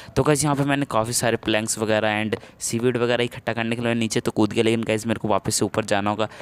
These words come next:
And गाइस, यहाँ पे मेरे को बनाने थे potato and फिश को फ्राई करना था, ताकि मैं इसे ईजीली खा पाऊँ और जो मेरी फूड हेल्थ है, वो ईजीली फुल भर जाए। तो गाइस, यहाँ पे देख सकते हो, जो पोटैटो है, उसको मैंने पकाने के लिए लगा दिया। और गाइस, यहाँ पे देख सकते हो,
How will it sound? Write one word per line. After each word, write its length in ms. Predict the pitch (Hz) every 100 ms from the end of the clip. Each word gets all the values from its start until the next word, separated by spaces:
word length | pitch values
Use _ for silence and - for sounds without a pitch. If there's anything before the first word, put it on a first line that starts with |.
| - -
And 180 | 143 139
गाइस, 240 | 139 120
यहाँ 140 | 131
पे 60 | 123
मेरे 280 | 123 123 117
को 100 | 123
बनाने 400 | 104 110 104 110
थे 120 | 117
potato 440 | - 95 104 101
and 380 | 107 104 101 98 - - -
फिश 260 | - 127 -
को 120 | 143
फ्राई 320 | - 110 104
करना 280 | - 107 107
था, 80 | 113
ताकि 300 | 120 123 139
मैं 100 | 131
इसे 180 | 127 131
ईजीली 360 | 104 107 113
खा 240 | 110 - 101
पाऊँ 240 | 104 107
और 100 | 107
जो 140 | 113
मेरी 260 | 110 110 110 - - -
फूड 240 | - 147 156
हेल्थ 300 | 139 135 -
है, 80 | 139
वो 120 | 139
ईजीली 420 | 117 113 127 139 - - -
फुल 240 | - 123
भर 160 | 107 101
जाए। 220 | 104 98 - -
तो 60 | 127
गाइस, 220 | 147 135
यहाँ 100 | 143
पे 80 | 131
देख 120 | 131
सकते 100 | 123
हो, 20 |
जो 180 | 117 131
पोटैटो 440 | - 117 107 104
है, 100 | 117
उसको 220 | 113 - 123
मैंने 200 | 123 127
पकाने 440 | - - 110 113
के 120 | -
लिए 120 | 117
लगा 260 | 113 104 101
दिया। 220 | 107 107
और 100 | 107
गाइस, 260 | 104 117 113
यहाँ 140 | 117
पे 100 | -
देख 160 | 123 127
सकते 220 | 123
हो, 80 | 120